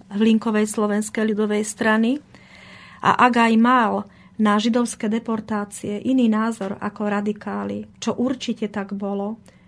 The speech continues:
k smerom verejnosti nedal bo-, o tom bohužiaľ žiaden signál. Politickí predstavitelia Slovenskej republiky nikdy nezabudli proklamovať svoju samostatnosť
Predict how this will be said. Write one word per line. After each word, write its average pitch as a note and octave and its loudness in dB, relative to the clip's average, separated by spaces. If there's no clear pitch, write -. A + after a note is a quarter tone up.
k - -16
smerom A#3+ 0
verejnosti G#3+ -2
nedal G3+ -2
bo-, G3 -8
o A#3+ -2
tom G#3+ 0
bohužiaľ G3+ -2
žiaden G#3+ 4
signál. G#3+ -4
Politickí C4 4
predstavitelia A#3 0
Slovenskej A3 0
republiky G#3+ -2
nikdy A3 6
nezabudli A3 0
proklamovať G#3 -2
svoju A3 -4
samostatnosť G#3+ -4